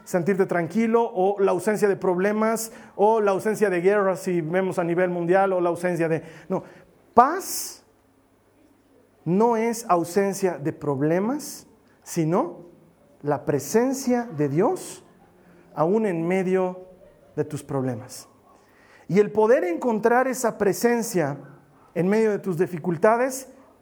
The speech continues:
te va a traer paz. Eso es lo que aprendíamos la semana pasada. Y esta semana vamos a continuar con el mismo tema, pero yéndonos un poco más profundo. El tema de hoy se llama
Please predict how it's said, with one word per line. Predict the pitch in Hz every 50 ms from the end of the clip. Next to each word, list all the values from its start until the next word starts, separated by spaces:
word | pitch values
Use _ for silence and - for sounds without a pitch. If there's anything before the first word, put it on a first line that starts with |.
| _ _
te | - 175 165
va | 151 175 190 196 202
a | 196 196
traer | - 175 156 143 151 160 160 170 160 147 - - - - - - _ _
paz. | - 170 151 123 - -
Eso | 190 220 220
es | 240
lo | 233 226
que | 196 214
aprendíamos | - 196 190 190 202 208 202 202 196 196 - - - - - - - -
la | 175 180
semana | - - 190 185 190 190 185 147
pasada. | 180 160 - 190 175 165 147 - - - - -
Y | 165 240
esta | 277 277 285 -
semana | - 233 226 240 233 226
vamos | 226 226 226 214 233
a | 214
continuar | - 220 190 160 202 196 202 208 214 214 214 - - - - - - - _ _ _ _
con | - 180 185
el | 190 196 196
mismo | 214 233 262 254 233 262 254 233 247
tema, | - 214 190 190 208 247 359 - - - - - - _ _ -
pero | 208 214 214
yéndonos | 214 202 247 247 247 247 240 240 - 240
un | 226 175
poco | 233 226 208 220
más | 214 214 208 202
profundo. | 208 - 196 180 - - 208 214 196 170 143 120 - - - - - - - - - - - - - - -
El | - 180 156
tema | 220 240 247 247 247
de | 226
hoy | 220 226 226
se | 226 220 190
llama | 170 190 190 190 208 220 247 247